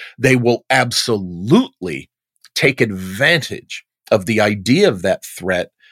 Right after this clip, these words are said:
to control us even more,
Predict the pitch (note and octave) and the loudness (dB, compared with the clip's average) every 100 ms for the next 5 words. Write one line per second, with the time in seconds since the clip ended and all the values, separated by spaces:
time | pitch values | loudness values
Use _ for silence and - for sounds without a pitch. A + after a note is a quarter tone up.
0 | _ - C3+ G#2 F2+ E2 _ _ _ - | _ 0 2 2 0 -6 _ _ _ -2
1 | C#3 G#2+ - - A#2+ F#2+ - A#2+ A#2 D#2 | 0 2 0 4 4 4 0 2 4 2
2 | - - - - B2+ G#2 G2+ F#2+ F2 A2 | -2 -6 -8 -2 0 2 -2 -4 0 4
3 | F#3 - - - | 4 2 -4 -14